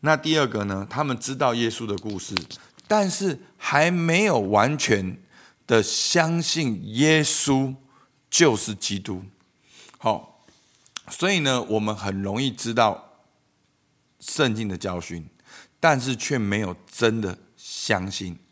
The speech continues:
所以这就是头脑到心的距离。所以求主帮助我们。好，然后呢，与耶稣团契，他们眼睛才明亮；与耶稣一起用餐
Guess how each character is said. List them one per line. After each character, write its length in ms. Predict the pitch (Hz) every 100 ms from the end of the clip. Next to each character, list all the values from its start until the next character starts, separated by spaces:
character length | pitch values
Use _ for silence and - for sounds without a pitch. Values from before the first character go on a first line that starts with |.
| - - -
所 300 | - 143 151
以 80 |
这 220 | 110 147 131
就 120 | 131
是 340 | 131 117 - - _ _ -
头 240 | - 104 135
脑 340 | 98 80 - _ _ _ _
到 240 | 131 107
心 580 | 87 - - - 123 117
的 180 | 101 90 -
距 320 | - - 113
离。 260 | 80 80 78 - _ _ _ -
所 160 | 123
以 80 | 113
求 200 | - 104
主 160 | 98 90
帮 280 | 98 95
助 140 | 92 95
我 100 | 82
们。 180 | 82 85 - _ _ _ - - _
好， 180 | - 101
然 180 | 107 113
后 180 | 165 147
呢， 220 | 123 123
与 180 | 107 101
耶 200 | 101 147
稣 320 | 160 156 160 160
团 280 | - 98 107
契， 380 | - 131 90 - _ _
他 160 | - 131
们 160 | 117 92
眼 320 | 95 92 87
睛 300 | 85 117 113
才 220 | 107 87 90
明 260 | 87 85
亮； 240 | 95 87 78 _ - -
与 120 | - 104 110
耶 200 | 160 170
稣 240 | 170 170 196
一 80 |
起 400 | 185 - 95 90
用 280 | 127 156 113 101
餐 360 | 123 110 110